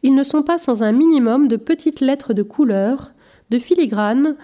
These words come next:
ou de brins de vigneture. Et cela vaut aussi pour tous les manuscrits de Christine de Pisan sur parchemin, même ceux dépourvus d'illustration, tels les premiers exemplaires de la Cité des Dames,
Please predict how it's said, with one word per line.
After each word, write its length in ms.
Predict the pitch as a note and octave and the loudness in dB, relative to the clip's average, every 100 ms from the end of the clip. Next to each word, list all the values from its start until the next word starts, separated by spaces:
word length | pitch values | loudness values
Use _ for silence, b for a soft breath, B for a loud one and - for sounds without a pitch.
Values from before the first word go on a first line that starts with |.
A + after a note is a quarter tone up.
| B - | B -4
ou 100 | B3+ | 0
de 140 | A#3+ | 0
brins 400 | G3 A3+ C4+ E4 | -2 -2 0 0
de 120 | D4+ A#3 | -2 -2
vigneture. 800 | B3 C#4 A#3 - F#3+ F#3+ - - _ _ _ _ _ _ _ _ B B B B B | 0 0 -2 -4 -4 -4 -8 -20 _ _ _ _ _ _ _ _ B B B B B
Et 60 | |
cela 260 | A#3 D#4 F4+ | -2 0 0
vaut 140 | D#4 | 0
aussi 380 | B3+ A#3+ A#3+ F4 | 0 0 0 -2
pour 180 | E4+ B3 | -2 -4
tous 100 | - | -2
les 100 | D#4 | 0
manuscrits 440 | B3+ A#3+ A#3+ - | 0 0 -2 -4
de 100 | A#3 | -4
Christine 420 | G#3+ - C#4 D4+ B3+ | -4 -4 -4 -2 0
de 100 | A3 | -2
Pisan 300 | A#3 A3 A#3 | -4 -4 -4
sur 220 | - G#3 | -8 -12
parchemin, 640 | - F3+ - F#3+ A3+ D#4 - b b b b | -12 -12 -6 -4 -4 -6 -10 b b b b
même 280 | A#3+ E4 E4+ | 2 2 0
ceux 240 | - C4 | -2 -2
dépourvus 460 | G#3+ A3 G#3 G3 G#3 | -2 -4 -4 -4 -4
d'illustration, 880 | G#3 G#3 G#3 - F#3 - - C4 F#4+ b b b b | -4 -4 -6 -10 -10 -8 -6 -6 -6 b b b b
tels 400 | - B3+ D4+ E4+ E4+ _ _ _ _ _ _ _ - _ b b b b b b b b - | -4 -2 0 -2 -6 _ _ _ _ _ _ _ -20 _ b b b b b b b b -6
les 100 | B3 | -4
premiers 360 | - D#4+ D#4 | 0 2 2
exemplaires 480 | C4+ G#3+ A#3 C#4+ C4+ | 0 0 -2 0 0
de 60 | A3 | 0
la 120 | G#3 | -4
Cité 320 | - C4 B3+ | -6 -6 -4
des 140 | G#3+ | -2
Dames, 400 | G3+ F#3+ B3 D#4+ | -4 -2 -2 -2